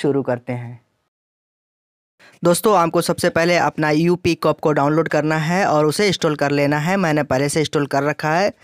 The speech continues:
तो सबसे पहले आपको यहाँ पर रजिस्ट्रेशन करना होगा। जिस नाम से आप सर्टिफिकेट अप्लाई करना चाहते हैं, उस नाम से आपको यहाँ पर अपना अकाउंट बनाना होगा। नाम, पता, एड्रेस, मोबाइल नंबर, ईमेल आईडी और एक कन्फर्म पासवर्ड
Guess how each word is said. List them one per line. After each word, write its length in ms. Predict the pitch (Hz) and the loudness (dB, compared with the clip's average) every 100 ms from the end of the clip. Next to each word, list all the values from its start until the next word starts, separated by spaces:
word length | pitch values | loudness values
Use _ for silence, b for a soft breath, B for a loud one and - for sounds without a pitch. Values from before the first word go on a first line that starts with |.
| B B _ | B B _
तो 60 | |
सबसे 260 | 156 180 214 | -2 -2 -2
पहले 300 | 190 185 202 | 0 2 2
आपको 360 | - 156 151 165 | 2 -2 0 0
यहाँ 160 | 156 156 | 2 2
पर 120 | 170 | 2
रजिस्ट्रेशन 600 | 143 139 131 - 131 160 | 0 0 -2 -2 -2 -2
करना 300 | 151 135 135 | -2 -2 0
होगा। 360 | 135 117 113 110 B B B - | -2 -2 0 0 B B B -4
जिस 240 | 185 220 220 | -2 -2 -2
नाम 340 | 180 151 175 | 0 0 0
से 200 | 180 196 | 0 0
आप 240 | 143 156 | 2 0
सर्टिफिकेट 500 | 160 156 156 151 151 | 0 -2 -2 -2 0
अप्लाई 260 | 151 143 143 | -2 0 0
करना 260 | 139 131 143 | 0 -2 0
चाहते 320 | 151 143 156 | -2 -2 -2
हैं, 180 | 160 175 | -2 -2
उस 300 | 151 170 - | -2 -2 0
नाम 280 | 156 135 | 0 0
से 160 | 139 170 | 0 0
आपको 360 | 151 131 - 156 | 0 0 0 0
यहाँ 220 | 147 131 - | 0 -2 -2
पर 160 | 147 | -2
अपना 340 | 151 - 127 151 | -2 -2 -2 -2
अकाउंट 320 | 143 127 185 | 0 -2 -2
बनाना 400 | 135 120 127 160 | -2 -2 0 0
होगा। 340 | 151 143 175 233 B B B B - | 0 0 -2 -2 B B B B -2
नाम, 320 | 143 165 196 | 0 0 0
पता, 520 | 180 160 160 165 143 | -2 -2 0 2 2
एड्रेस, 320 | 147 156 160 | 0 0 0
मोबाइल 300 | 156 143 147 | 0 0 2
नंबर, 260 | 151 151 151 | 0 0 0
ईमेल 280 | 143 147 151 | 0 0 0
आईडी 260 | 143 143 160 | 0 0 0
और 140 | 170 | 0
एक 120 | 190 | 0
कन्फर्म 340 | 156 143 160 165 | -2 -2 -2 0
पासवर्ड 440 | 156 135 170 202 | 0 0 -2 -4